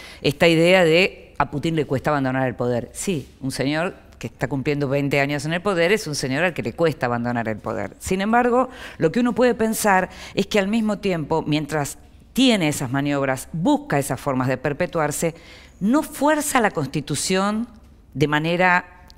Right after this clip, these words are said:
de manera que hemos visto incluso que, eh, se intentó hacer en, en América Latina,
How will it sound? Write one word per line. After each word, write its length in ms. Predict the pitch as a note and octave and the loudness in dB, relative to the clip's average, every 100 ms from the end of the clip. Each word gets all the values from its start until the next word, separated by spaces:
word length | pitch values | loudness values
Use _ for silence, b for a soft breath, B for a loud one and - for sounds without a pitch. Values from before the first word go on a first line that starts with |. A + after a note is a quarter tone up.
| - - | -16 -4
de 140 | D#3+ | 0
manera 300 | D#3 F3+ G#3 | 0 2 0
que 80 | F#3 | 0
hemos 160 | F3+ D#3+ | -2 -2
visto 240 | F#3 G#3+ | -2 -2
incluso 500 | D#3+ G3 G3 G#3+ G#3 | -2 -2 -2 -2 -2
que, 200 | C#3+ - | -2 -2
eh, 120 | C3 - - | -6 -12 -12
se 180 | - C#3 | -4 -2
intentó 480 | C3+ C#3 D3+ E3+ | 0 -2 0 0
hacer 360 | D#3+ - D#3 - - | 0 0 -2 -2 -2
en, 320 | C3 B2+ A#2+ B B B | 0 0 -2 B B B
en 140 | B2+ | 2
América 380 | C#3 D#3+ D#3+ D3+ | 2 0 0 2
Latina, 480 | C#3 C3 F3+ F#3 | 2 0 0 0